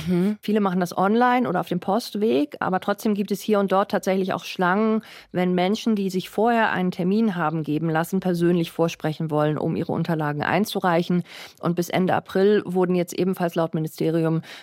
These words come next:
Speaker 2: schon weitere fünfundfünfzigtausend Termine vereinbart. Aber grundsätzlich verläuft das Ganze offenbar ohne größere Probleme.
Speaker 1: Du hast ja mit Menschen gesprochen, die jetzt auch diesen legalen Aufenthaltsstatus beantragen wollen oder das jetzt dann auch gemacht haben.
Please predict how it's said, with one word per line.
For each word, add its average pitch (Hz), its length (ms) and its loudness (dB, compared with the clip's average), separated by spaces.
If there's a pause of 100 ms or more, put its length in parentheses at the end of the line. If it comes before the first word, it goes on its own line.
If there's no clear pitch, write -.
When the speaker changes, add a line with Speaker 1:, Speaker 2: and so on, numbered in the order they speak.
Speaker 2:
schon 170 240 0
weitere 165 280 2
fünfundfünfzigtausend 170 1080 0
Termine 160 340 0
vereinbart. 185 840 0 (280)
Aber 170 220 0
grundsätzlich 190 680 2
verläuft 170 380 2
das 165 120 -4
Ganze 160 320 -2
offenbar 156 600 2 (460)
ohne 165 280 4
größere 139 400 0
Probleme. 50 540 -12 (180)
Speaker 1:
Du 202 80 0
hast 214 220 0
ja 220 200 6
mit 208 180 2
Menschen 196 300 2
gesprochen, 160 720 -2
die 165 120 -2
jetzt 170 360 -2
auch 175 220 -2
diesen 185 280 0
legalen 170 440 2
Aufenthaltsstatus 175 880 -2
beantragen 208 1040 0
wollen 196 480 4
oder 170 160 0
das 160 220 -4
jetzt - 180 -10
dann 165 140 -4
auch - 180 -8
gemacht 170 380 -6
haben. 214 280 0